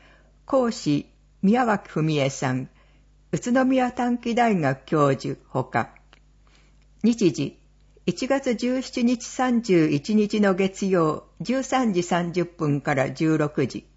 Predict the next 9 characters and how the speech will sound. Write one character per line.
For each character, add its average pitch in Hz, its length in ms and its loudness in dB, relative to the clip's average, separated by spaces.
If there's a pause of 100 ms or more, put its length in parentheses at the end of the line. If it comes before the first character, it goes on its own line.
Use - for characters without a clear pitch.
(680)
受 175 240 0
付 226 440 -4
十 226 240 -2
三 208 300 0
時 135 140 -4
か 127 160 0
ら。 123 200 -6 (720)
場 147 180 -2
所、 - 340 -2